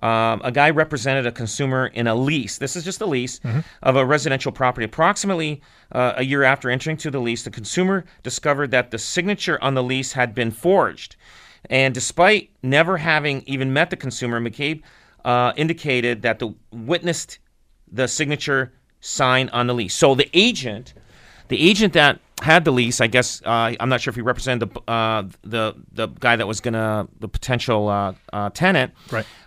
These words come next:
Speaker 1: um, witnessed his signature, but it wasn't his signature on
Speaker 2: Mm-hmm.
Speaker 1: there. So he witnessed a signature that was forged.
Speaker 2: Right.
Speaker 1: So that's why he, uh, and he got a fine for, uh,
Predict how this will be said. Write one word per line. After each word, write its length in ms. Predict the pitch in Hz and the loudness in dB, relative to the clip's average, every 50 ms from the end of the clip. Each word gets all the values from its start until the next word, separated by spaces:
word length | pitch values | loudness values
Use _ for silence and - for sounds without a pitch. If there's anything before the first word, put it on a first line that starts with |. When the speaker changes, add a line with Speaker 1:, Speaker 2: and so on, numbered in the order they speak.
| - - | -6 0
Speaker 1:
um, 540 | 123 123 127 123 123 123 123 123 120 113 - - - _ _ _ _ _ _ _ _ _ _ _ _ _ _ _ _ _ _ _ _ _ _ _ _ _ _ _ _ _ _ _ - | 2 4 4 6 6 4 4 4 2 0 -4 -10 -16 _ _ _ _ _ _ _ _ _ _ _ _ _ _ _ _ _ _ _ _ _ _ _ _ _ _ _ _ _ _ _ 2
witnessed 340 | 151 175 - 165 147 - - | 4 4 4 4 2 2 2
his 120 | 147 127 - | 2 2 4
signature, 520 | - 143 123 127 117 - - 73 64 - _ _ _ _ _ _ - | 2 2 2 2 0 0 -2 -6 -6 -8 _ _ _ _ _ _ 2
but 160 | 139 - - _ _ _ _ - | 2 2 0 _ _ _ _ 2
it 160 | 139 127 131 | 2 2 2
wasn't 360 | 131 143 147 - 147 147 123 | 4 4 4 6 4 4 2
his 160 | 117 131 120 | 2 2 2
signature 500 | - - 143 131 139 127 - - 127 117 - 113 | 2 2 2 4 4 2 2 2 0 2 4 4
on 220 | 123 123 127 120 | 6 6 6 6
Speaker 2:
Mm-hmm. 100 | 117 110 | 6 4
Speaker 1:
there. 200 | 110 78 - - - - - - - - | 2 0 -4 -8 -16 -20 -20 -20 -16 -4
So 180 | - - 123 | 0 2 4
he 120 | 120 175 170 | 4 4 4
witnessed 380 | 143 175 190 175 185 - - | 6 6 4 4 2 0 0
a 40 | 147 | -2
signature 460 | - - 156 139 151 139 - - 139 117 | -2 -2 -2 0 0 0 2 2 2 4
that 120 | 117 82 | 4 2
was 160 | 95 113 - | 0 -2 -4
forged. 560 | - - 127 120 113 98 78 - - - - - - | -2 0 2 4 4 4 2 -2 -8 -14 -14 -8 -4
Speaker 2:
Right. 280 | 107 104 104 98 - | -2 -2 -2 -4 0
Speaker 1:
So 160 | - 127 123 | 4 4 6
that's 320 | 117 135 135 143 147 - - | 8 8 6 6 6 2 2
why 360 | 135 135 131 127 127 127 120 | 2 4 6 6 6 4 2
he, 420 | 107 98 123 131 120 120 120 117 | 2 0 0 2 2 4 4 4
uh, 220 | 113 113 113 107 - | 4 4 2 0 -2
and 180 | - 110 113 | -2 -2 -2
he 120 | 113 143 131 | 0 0 0
got 180 | 151 180 196 | 0 0 -2
a 20 | 180 | -2
fine 320 | - - 131 139 160 175 | -2 -2 -2 -2 -2 -2
for, 400 | - - 139 123 117 110 107 107 | -4 -4 -4 -2 -2 0 0 0
uh, 580 | 104 104 104 104 104 104 104 101 101 92 78 | 0 0 -2 -2 -2 -4 -4 -4 -6 -6 -8